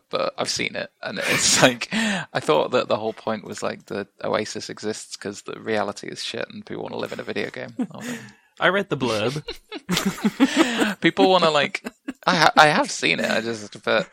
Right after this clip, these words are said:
Speaker 1: it's, uh, I don't know, people wanted to live in a fucking nineties referenced circle jerk instead of reality.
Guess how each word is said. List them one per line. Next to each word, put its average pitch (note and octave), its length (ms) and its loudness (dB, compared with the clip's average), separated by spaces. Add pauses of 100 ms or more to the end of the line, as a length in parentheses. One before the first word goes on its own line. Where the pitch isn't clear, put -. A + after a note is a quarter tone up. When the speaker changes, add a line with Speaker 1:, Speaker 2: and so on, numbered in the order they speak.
(160)
Speaker 1:
it's, A#2 360 2
uh, A2 560 4 (460)
I B2+ 60 -6
don't C#3 100 -8
know, C#3+ 140 2
people A#2+ 720 -6 (120)
wanted A2+ 260 -8
to G#2+ 180 -6
live A2 340 -4
in G#2+ 140 -2
a G#2+ 260 -4 (120)
fucking G2+ 580 -14 (160)
nineties G#2 680 -8 (260)
referenced - 540 -12
circle A2+ 300 -6
jerk G#2 280 -10
instead - 240 -12
of A2 80 -14
reality. G2+ 540 -10